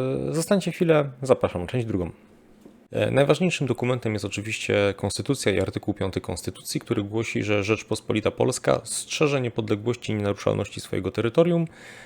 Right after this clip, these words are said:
zapewnia wolność i prawa człowieka i obywatela oraz bezpieczeństwo obywateli, strzeże dziedzictwa narodowego oraz zapewnia ochronę środowiska, kierując się zasadą zrównoważonego rozwoju.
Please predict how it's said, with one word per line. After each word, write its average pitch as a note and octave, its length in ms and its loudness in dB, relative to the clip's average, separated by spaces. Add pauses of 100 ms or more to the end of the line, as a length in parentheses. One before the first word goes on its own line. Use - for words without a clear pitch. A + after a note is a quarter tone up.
(120)
zapewnia C3 400 4
wolność A#2+ 320 4
i G#2+ 60 -2
prawa G2+ 280 2
człowieka G#2 440 0
i G2 60 2
obywatela G2 500 2
oraz F#2+ 220 2
bezpieczeństwo F#2+ 640 -4
obywateli, E3 520 0 (260)
strzeże C3 460 2
dziedzictwa A2+ 480 -2
narodowego G#2 680 2
oraz D3+ 360 4
zapewnia B2 380 -2
ochronę A2 240 -4
środowiska, C3+ 500 -2
kierując B2+ 340 0
się A#2+ 100 -4
zasadą A#2 340 -2
zrównoważonego G2+ 680 -2
rozwoju. F#2 360 -6